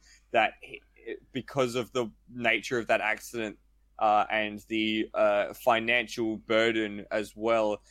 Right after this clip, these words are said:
that he may not be able to find a ride, uh,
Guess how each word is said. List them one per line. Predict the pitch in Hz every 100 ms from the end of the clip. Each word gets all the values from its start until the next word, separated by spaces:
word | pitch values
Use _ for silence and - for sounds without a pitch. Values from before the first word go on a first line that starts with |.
| _
that | 104
he | 113
may | 117 117 117 120
not | 113
be | - 113
able | 107 107 113 110 -
to | 107 107 - - -
find | 113 120 117
a | 104
ride, | 110 139 175 - _ _ -
uh, | 110 107